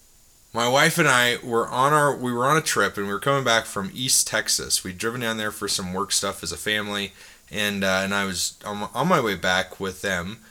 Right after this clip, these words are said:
and, and I asked her, I was like, "Man," it was, it was, like, August, okay? Uh, maybe the end of July, beginning of August is when it was.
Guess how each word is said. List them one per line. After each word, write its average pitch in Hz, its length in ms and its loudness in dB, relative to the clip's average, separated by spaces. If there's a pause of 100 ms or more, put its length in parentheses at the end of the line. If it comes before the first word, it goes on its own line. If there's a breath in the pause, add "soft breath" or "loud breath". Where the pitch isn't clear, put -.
(380 soft breath)
and, 117 220 -4 (240)
and 117 100 -4
I 127 100 -2
asked 190 280 2
her, 135 80 4
I 131 40 2
was 123 100 -2
like, 131 160 -6
"Man," 208 300 -4 (960)
it 147 60 -2
was, 143 260 -2
it 135 80 -2
was, 98 340 -2
like, 92 300 -4 (960)
August, 104 680 0 (120)
okay? 104 480 -2 (640)
Uh, 92 340 -4
maybe 143 220 -4
the 220 180 -2
end 120 100 -4
of 101 60 -6
July, 95 300 0
beginning 95 320 -6
of 85 80 -8
August 82 400 -6
is 90 120 -8
when 92 100 -8
it 76 100 -10
was. 73 280 -10